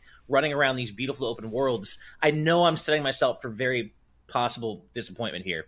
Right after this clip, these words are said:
I get it. But let's just say we're in the best timeline and Sonic Team nails this. This could be so cool. I, I know I gotta, I gotta check my excitement. I know I need to.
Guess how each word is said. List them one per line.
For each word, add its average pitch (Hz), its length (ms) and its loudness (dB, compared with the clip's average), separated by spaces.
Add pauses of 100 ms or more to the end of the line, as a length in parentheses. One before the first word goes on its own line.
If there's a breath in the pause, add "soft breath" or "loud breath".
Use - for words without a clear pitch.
(120)
I 113 80 2
get 104 200 2
it. 87 120 -6 (340 soft breath)
But 147 240 0
let's 190 280 2
just - 360 0
say 120 380 0
we're 113 120 -2
in 117 80 -4
the 117 60 -4
best 143 340 -2
timeline 117 520 0 (220 loud breath)
and - 140 -2
Sonic 156 340 0
Team 143 220 -2
nails 151 300 2
this. 220 360 4 (260 soft breath)
This - 160 2
could 220 160 4
be 208 120 0
so 240 340 8
cool. 190 580 6
I, 151 300 2 (300)
I 156 100 4
know 190 260 6
I 202 100 8
gotta, 175 320 6
I 156 60 4
gotta 156 200 4
check - 280 0
my 135 100 0
excitement. 110 420 -2
I 101 60 0
know 151 320 0
I 127 60 2
need 110 260 -6
to. 80 180 -16